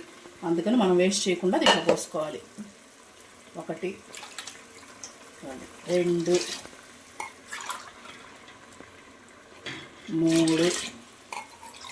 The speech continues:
నాలుగు. నేను బాస్మతి తీసుకున్నాను కాబట్టి ఒకటిన్నర లెక్కన పోస్తున్నానండి గ్లాస్కి. నాలుగున్నర సరిపోయింది కదండి,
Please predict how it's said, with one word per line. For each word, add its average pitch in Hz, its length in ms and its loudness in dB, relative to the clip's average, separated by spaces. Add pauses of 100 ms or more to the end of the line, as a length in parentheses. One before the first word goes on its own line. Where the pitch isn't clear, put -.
(1600)
నాలుగు. 160 480 0 (1080)
నేను 202 220 6 (680)
బాస్మతి 202 500 6
తీసుకున్నాను 170 440 4
కాబట్టి 156 360 4 (580)
ఒకటిన్నర 185 440 8
లెక్కన 208 280 4
పోస్తున్నానండి 165 560 2
గ్లాస్కి. 170 460 2 (800)
నాలుగున్నర 165 560 4 (1200)
సరిపోయింది 175 380 0
కదండి, 226 220 6